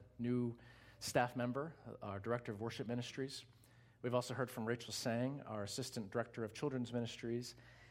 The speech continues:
And this, uh, morning's last staff member is me. Um, as Steve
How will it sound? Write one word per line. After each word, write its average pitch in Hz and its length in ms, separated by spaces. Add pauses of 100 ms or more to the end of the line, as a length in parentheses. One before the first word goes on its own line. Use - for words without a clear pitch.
(220)
And 117 400
this, - 540
uh, 113 180
morning's 135 460
last 117 560 (560)
staff - 360
member 110 300
is 117 140
me. - 240 (1080)
Um, 104 300
as 110 160
Steve - 500